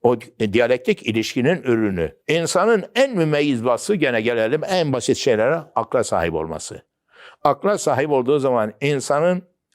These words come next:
aklıyla kendi hayatını düzenleme, kendi hayatını istediği yönde şekillendirme yönünde mutlak olmasa bile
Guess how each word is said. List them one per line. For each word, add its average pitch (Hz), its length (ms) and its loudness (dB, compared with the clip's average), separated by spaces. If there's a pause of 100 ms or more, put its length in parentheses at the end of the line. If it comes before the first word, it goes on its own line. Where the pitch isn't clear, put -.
aklıyla 139 640 2
kendi 147 340 -2
hayatını 107 760 0
düzenleme, 123 800 0 (360)
kendi 135 280 2
hayatını 113 520 0
istediği 135 560 0
yönde 156 280 0
şekillendirme 120 800 -2
yönünde 110 680 0 (800)
mutlak 156 560 0
olmasa 131 460 0
bile 85 360 -4